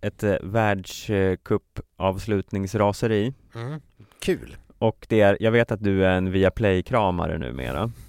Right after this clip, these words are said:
Speaker 2: Va?
Speaker 1: Eh, det
Speaker 2: Sen
Speaker 1: kom
Speaker 2: när
Speaker 1: det ju,
Speaker 2: då?
Speaker 1: det kom det ju ut som för några veckor sedan, när du tyckte att de var fantastiska i något sammanhang.
Speaker 2: Jaha, okej. Mm.
Speaker 1: Eh, men här har man då suttit och kollat på de här fem milarna.
Speaker 2: Mm.
Speaker 1: Och sen väntar man ju sig en fyllig,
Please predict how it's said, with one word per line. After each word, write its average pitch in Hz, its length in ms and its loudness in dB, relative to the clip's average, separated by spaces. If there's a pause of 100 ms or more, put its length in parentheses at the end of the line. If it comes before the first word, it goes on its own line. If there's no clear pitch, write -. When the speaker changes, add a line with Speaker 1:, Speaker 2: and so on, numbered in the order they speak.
(320)
Speaker 2:
Va? 117 240 -16 (480)
Speaker 1:
Eh, 90 600 2
det - 0 -
Speaker 2:
Sen 107 180 4
Speaker 1:
kom 123 120 6
Speaker 2:
när 113 80 6
Speaker 1:
det 113 40 8
ju, 117 60 8
Speaker 2:
då? 135 160 2
Speaker 1:
det 120 120 4
kom 123 220 2
det 110 60 4
ju 101 100 6
ut 98 100 -4
som 92 200 -2
för - 80 -8
några 92 160 2
veckor 87 320 -2
sedan, 98 320 -8
när 95 120 -4
du 90 100 -2
tyckte - 280 -10
att - 120 -12
de 85 160 -6
var 82 220 -6
fantastiska - 800 -8 (140)
i 123 80 -16
något - 200 -12
sammanhang. 101 460 -4 (160)
Speaker 2:
Jaha, 110 220 -10 (160)
okej. 110 220 -16 (140)
Mm. 101 480 2
Speaker 1:
Eh, 92 60 -4 (460)
men 127 420 2 (440)
här 143 280 4
har 139 180 2
man 131 140 2
då 98 100 2
suttit 92 240 -4
och - 100 -10
kollat 107 420 2
på - 80 -2
de 92 80 0
här 85 80 0
fem 87 320 -2
milarna. 85 480 -4 (160)
Speaker 2:
Mm. 113 220 -10 (260)
Speaker 1:
Och 120 200 2
sen 113 380 2
väntar 107 420 0
man 92 220 2
ju 92 100 0
sig 92 220 0
en 87 160 -2
fyllig, 92 920 -2